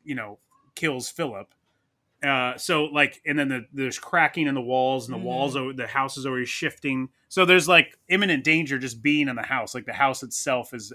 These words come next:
Speaker 1: is a character, and I think that that's something that he utilized very well. He also, largely, the scripts are all done by Richard Matheson.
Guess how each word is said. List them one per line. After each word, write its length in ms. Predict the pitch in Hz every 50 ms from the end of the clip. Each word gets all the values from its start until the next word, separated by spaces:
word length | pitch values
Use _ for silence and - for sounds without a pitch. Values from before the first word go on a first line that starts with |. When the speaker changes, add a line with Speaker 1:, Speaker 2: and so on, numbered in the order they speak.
| -
Speaker 1:
is 160 | 127 113 101
a 40 | 107
character, 420 | - - 135 123 120 110 - 110 101
and 100 | 95 98
I 40 |
think 180 | 95 _ 123 120
that 60 | 120 117
that's 240 | 117 117 113 -
something 260 | - 135 120 117 117 110
that 100 | 110 104 -
he 60 | 120
utilized 480 | 117 113 117 113 117 110 104 101 101 113
very 160 | 107 104 107
well. 240 | 113 113 110 98 - _ _ _ _ _ _
He 100 | _ 151
also, 420 | 160 196 214 - - 190 165 151 135 -
largely, 600 | 135 135 143 185 254 294 220 143 127 127 127 127 127
the 120 | 120 123
scripts 360 | - - - 175 175 - -
are 80 | 151 135
all 180 | 143 151 151 139
done 320 | 123 127 139 160 170 151
by 100 | 127 120
Richard 360 | 113 113 131 139 - - 113 113
Matheson. 580 | 117 139 160 156 - 120 - - - - _